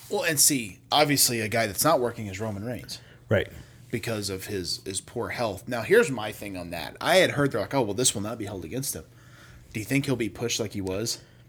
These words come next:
Speaker 1: I don't think he will be.
Speaker 2: Yeah, you know what, man? I
Speaker 1: I
Speaker 2: think
Speaker 1: could see them
Speaker 2: I think he's the exception to that rule.
Speaker 1: Yeah, but I could also see when things are cut and dry and, like, "You know what? I think we're gonna go with Drew because he
Speaker 2: Yeah.
Speaker 1: was here."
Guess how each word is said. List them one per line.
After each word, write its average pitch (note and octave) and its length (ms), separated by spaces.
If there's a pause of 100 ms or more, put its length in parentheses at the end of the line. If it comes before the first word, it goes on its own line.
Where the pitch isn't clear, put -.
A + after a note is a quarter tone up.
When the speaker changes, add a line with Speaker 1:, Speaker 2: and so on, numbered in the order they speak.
(280)
Speaker 1:
I B2+ 100
don't A#2+ 120
think G2+ 140
he F#2+ 60
will G#2+ 160
be. D#2+ 220 (880)
Speaker 2:
Yeah, E3 480 (140)
you E3 160
know G3+ 140
what, G3 220
man? F3+ 280
I F3 40
Speaker 1:
I D#3 100
Speaker 2:
think F3 140
Speaker 1:
could D3 120
see F3+ 240
them C#3+ 420 (120)
Speaker 2:
I C3+ 40
think G#3+ 180
he's F3+ 240
the D#3+ 140
exception C3+ 540
to A#2+ 120
that A2+ 220
rule. F2+ 320 (200)
Speaker 1:
Yeah, F#3+ 460
but E3 120
I D#3+ 80
could E3+ 160
also E3+ 240
see E3 240
when C3 300
things C3 240
are A#2+ 160 (260)
cut C#3+ 240
and B2+ 180
dry C3+ 400
and, A2+ 280 (120)
like, - 220
"You C#3 80
know C#3+ 240
what? D3 260
I - 340
think F3 140
we're D3 80
gonna G#2+ 220
go G#2 140
with F#2 120
Drew F#2+ 400
because F2+ 340
he G#2 100
Speaker 2:
Yeah. F#2+ 60
Speaker 1:
was F2 120
here." D#2+ 380